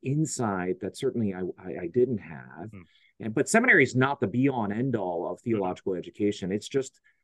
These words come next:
Speaker 1: these are the places and times when tools are provided. And certainly I gained all the tools necessary for a lifetime of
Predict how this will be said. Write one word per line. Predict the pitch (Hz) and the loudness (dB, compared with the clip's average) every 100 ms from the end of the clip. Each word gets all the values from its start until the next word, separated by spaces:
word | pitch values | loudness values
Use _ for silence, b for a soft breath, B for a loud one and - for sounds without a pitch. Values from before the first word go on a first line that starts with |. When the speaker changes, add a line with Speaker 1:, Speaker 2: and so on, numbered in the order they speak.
| _ _ - 107 | _ _ -14 -4
Speaker 1:
these | 104 143 196 190 | 2 4 6 6
are | 381 | 6
the | |
places | - 139 131 127 - 131 123 | 4 2 4 2 6 8 8
and | 127 113 | 4 0
times | - 113 107 104 104 | -2 0 2 2 -2
when | 113 101 | 0 0
tools | - - 175 190 127 | 0 8 10 10 6
are | 101 | 0
provided. | 104 85 73 64 78 | -2 -4 -6 -6 -4
And | 107 107 | -2 -2
certainly | - 117 113 | -4 -2 -2
I | 98 | -2
gained | 85 101 95 | -2 -2 -2
all | 98 98 | -2 -2
the | |
tools | 92 104 92 92 | -4 -2 -2 -4
necessary | 90 - - 95 80 76 - _ _ _ | -8 -8 -6 -4 -4 -6 -10 _ _ _
for | - 92 | -4 -2
a | |
lifetime | 85 87 90 - 87 85 | 0 0 -2 -6 -8 -6
of | 80 | -8